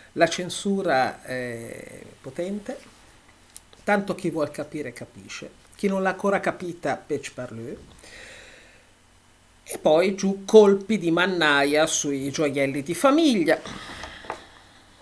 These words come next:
Un'imperante e crescente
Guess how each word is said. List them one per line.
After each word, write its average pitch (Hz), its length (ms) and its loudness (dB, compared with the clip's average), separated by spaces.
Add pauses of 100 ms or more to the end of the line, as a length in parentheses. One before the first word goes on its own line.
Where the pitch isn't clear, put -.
(2000)
Un'imperante 147 1800 -4 (1300)
e - 140 -14
crescente 131 1080 -6